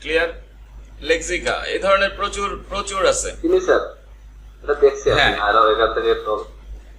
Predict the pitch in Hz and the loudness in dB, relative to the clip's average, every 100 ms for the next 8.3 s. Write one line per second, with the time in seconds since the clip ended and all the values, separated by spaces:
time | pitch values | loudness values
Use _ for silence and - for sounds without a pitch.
0 | - - 165 185 208 214 214 - 214 214 | -20 -2 0 4 2 2 -2 2 2 2
1 | 220 214 170 143 117 101 90 - 170 175 | -2 -2 0 0 -2 -6 -8 -12 -8 -6
2 | - - - 143 - 110 - 113 117 110 | -6 -8 -8 -8 -8 -12 -10 -8 -6 -8
3 | - - - 107 101 92 104 135 147 - | -10 -18 -16 -14 -10 -6 -2 0 0 -2
4 | 117 - - - - - - - - - | -6 -8 -12 -18 -20 -20 -20 -20 -20 -10
5 | 139 151 156 160 156 156 139 - - 120 | -6 -2 0 0 2 0 -2 -4 -8 -6
6 | 120 117 147 151 151 147 143 139 135 - | -4 -2 -2 0 -4 -4 -6 -4 -4 -2
7 | 190 175 165 151 147 120 139 139 135 131 | -2 2 2 2 -2 -2 2 4 6 4
8 | 131 123 | 2 -2